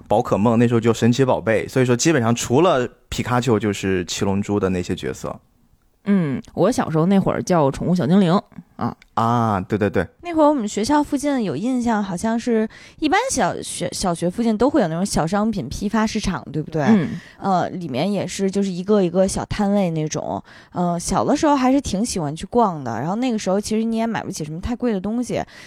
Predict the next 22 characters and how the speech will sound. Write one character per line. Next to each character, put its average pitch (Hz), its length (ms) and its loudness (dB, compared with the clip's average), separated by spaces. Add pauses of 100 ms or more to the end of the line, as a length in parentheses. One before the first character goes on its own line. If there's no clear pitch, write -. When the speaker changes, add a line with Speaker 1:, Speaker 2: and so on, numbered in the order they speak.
Speaker 3:
基 - 160 -4
本 196 240 2
上 208 180 0
就 202 140 -2
是 190 280 0
漂 220 200 0
亮 190 180 2
的， 165 220 -2
像， 185 280 -2
像 185 200 -4
逼 190 100 -4
哥 190 140 0
说 190 180 -2
的 180 60 -2
那 170 80 -4
种 180 80 -6
小 175 140 -8
贴 226 180 0
纸， 196 180 -4 (600)
或 220 180 2
者 196 220 2
是 175 500 0